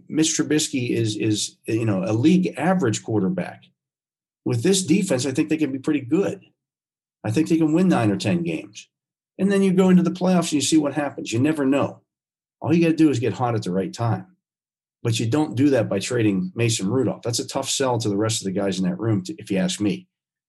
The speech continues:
Yeah, we're gonna go with the, with the rookie as the, uh, backup here because he's been that good. He's been okay. People overreact to every throw that Kenny Pickett makes. There was a play today in practice. He rolls to his, his left.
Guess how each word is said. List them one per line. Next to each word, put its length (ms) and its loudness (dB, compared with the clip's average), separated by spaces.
Yeah, 120 2
we're 100 2
gonna 160 2
go 140 2
with 100 0
the, 100 -2
with 180 -4
the 60 -4
rookie 460 0
as 160 0
the, 160 0
uh, 60 -2
backup 480 -4
here 100 0
because 260 -4
he's 120 -4
been 160 -2
that 180 -2
good. 220 -4
He's 220 2
been 140 4
okay. 580 2
People 340 2
overreact 520 2
to 80 2
every 200 0
throw 240 0
that 160 -2
Kenny 280 -2
Pickett 320 -6
makes. 440 -2
There 100 4
was 100 4
a 60 2
play 240 0
today 320 0
in 140 0
practice. 600 -4
He 160 2
rolls 320 4
to 140 -2
his, 180 2
his 300 0
left. 480 -4